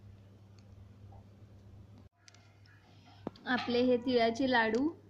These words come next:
आणि चिक्की ready आहे. तुम्ही बघू शकता किती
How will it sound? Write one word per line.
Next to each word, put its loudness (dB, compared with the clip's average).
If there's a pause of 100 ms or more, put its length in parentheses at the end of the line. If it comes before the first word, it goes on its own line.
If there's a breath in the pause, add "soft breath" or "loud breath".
(200)
आणि -2
चिक्की -2
ready 2
आहे. 2 (260)
तुम्ही 0
बघू 0
शकता -4 (300)
किती -4